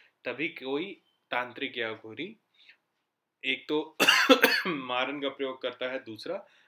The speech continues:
मृत संजीवनी का प्रयोग राजाओं के लिए किया जाता है, अगर मृत संजीवनी के बारे में आप जानते हो तो। तो आज मैं आपको बताने जा रहा हूँ कि अगर किसी ने आपका बहुत,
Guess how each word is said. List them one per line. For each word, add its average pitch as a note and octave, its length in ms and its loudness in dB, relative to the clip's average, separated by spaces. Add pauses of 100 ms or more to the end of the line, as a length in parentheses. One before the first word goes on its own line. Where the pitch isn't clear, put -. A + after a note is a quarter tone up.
(140)
मृत D3+ 220 0
संजीवनी C3 480 -6
का C3 120 -4
प्रयोग C#3 360 -6
राजाओं A#2 400 -2
के A#2+ 120 -10
लिए A2+ 160 -8
किया G#2+ 240 -4
जाता G2+ 280 -10
है, - 140 -20
अगर A2 200 -14
मृत B2+ 200 -12
संजीवनी A2+ 400 -14
के A2+ 100 -10
बारे G#2+ 220 -12
में A2 120 -16
आप A2+ 120 -14
जानते G#2+ 340 -6
हो - 200 -20
तो। - 120 -20 (840)
तो D#3 80 -4
आज E3 440 6
मैं F3 160 -2
आपको D3+ 300 0
बताने A2+ 380 -4
जा G#2 200 -6
रहा A2 140 -10
हूँ D3 180 -16
कि - 100 -16
अगर C#3 360 -6
किसी C3 320 -14
ने A#2+ 120 -14
आपका A#2 420 -8
बहुत, B2+ 520 -6